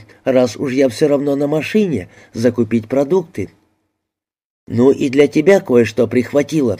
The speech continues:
Бифштексы, бутылку розового шампанского, тоник,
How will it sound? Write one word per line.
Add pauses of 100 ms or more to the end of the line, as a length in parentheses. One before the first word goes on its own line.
(220)
Бифштексы, (220)
бутылку
розового
шампанского, (260)
тоник,